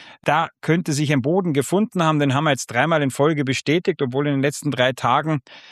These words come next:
äh, zwei Tage Intraday negativ waren. Aber im Großen und Ganzen ist das Kaufsignal der Indikatoren noch nicht da. Aber es scheint sich eine Bodenbildung abzufinden, äh, äh, abzubilden,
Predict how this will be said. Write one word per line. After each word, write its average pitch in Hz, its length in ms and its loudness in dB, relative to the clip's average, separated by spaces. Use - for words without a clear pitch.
äh, 131 200 2
zwei 127 300 0
Tage 127 340 0
Intraday 139 600 0
negativ 160 600 0
waren. 139 240 2
Aber 127 220 0
im 120 80 -2
Großen 151 460 -4
und 135 100 0
Ganzen 151 480 -2
ist - 280 0
das 156 120 -2
Kaufsignal 147 680 0
der 135 160 0
Indikatoren 151 680 0
noch 127 220 -2
nicht 123 480 -2
da. 160 380 2
Aber 143 380 0
es 131 100 -2
scheint 131 300 0
sich 131 160 -4
eine 131 100 2
Bodenbildung 131 560 0
abzufinden, 139 800 -2
äh, - 80 -2
äh, 123 260 0
abzubilden, 160 840 0